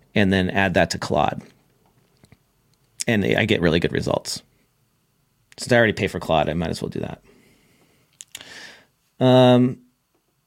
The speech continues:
Clay says, "Outstanding presentation. I've attended dozens of A I slash machine learning presentations. All tend to focus on the future state.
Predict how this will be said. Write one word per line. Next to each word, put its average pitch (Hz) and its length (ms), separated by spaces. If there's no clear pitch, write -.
Clay 143 260
says, 135 280
"Outstanding 131 440
presentation. 131 680
I've 104 140
attended 117 540
dozens 127 640
of 113 260
A 117 160
I 117 240
slash 113 300
machine 120 260
learning 117 220
presentations. 107 680
All 120 200
tend 120 200
to 101 60
focus - 320
on 101 60
the 98 60
future 113 300
state. 110 360